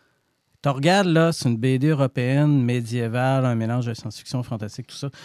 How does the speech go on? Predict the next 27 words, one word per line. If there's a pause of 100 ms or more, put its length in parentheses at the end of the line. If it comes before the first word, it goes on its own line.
(140)
qui, (120)
qui
était
un
absolu
coup
de
cœur,
là,
qui
était
absolument
génial, (280)
jusqu'au
jour
où
on
s'en
dit, (100)
s'en
est
rendu
compte
à
un
moment
donné